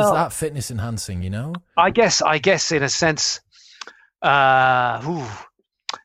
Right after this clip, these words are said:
Speaker 1: maybe we want, we want that to be us, some sense.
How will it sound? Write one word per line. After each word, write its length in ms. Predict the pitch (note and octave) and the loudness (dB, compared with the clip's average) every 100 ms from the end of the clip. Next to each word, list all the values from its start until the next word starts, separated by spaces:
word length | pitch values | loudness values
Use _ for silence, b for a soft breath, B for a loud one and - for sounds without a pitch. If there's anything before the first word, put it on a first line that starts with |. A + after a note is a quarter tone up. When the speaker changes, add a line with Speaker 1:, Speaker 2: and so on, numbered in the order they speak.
| _ | _
Speaker 1:
maybe 280 | B2+ C#3+ C#3 | -4 -2 -2
we 160 | C#3 C3 | -2 0
want, 480 | C#3 C#3 - - - _ _ - | 2 0 -4 -10 -14 _ _ -6
we 80 | C3+ | 0
want 200 | C#3 C#3 | 0 2
that 180 | C#3 - | -2 -4
to 80 | B2 | -2
be 140 | C3+ | 2
us, 400 | C3 B2+ - - - _ b b - | 4 4 0 -2 -8 _ b b -4
some 260 | D#3 C#3+ | 0 0
sense. 340 | A#2+ D#3 C#3+ | 2 0 0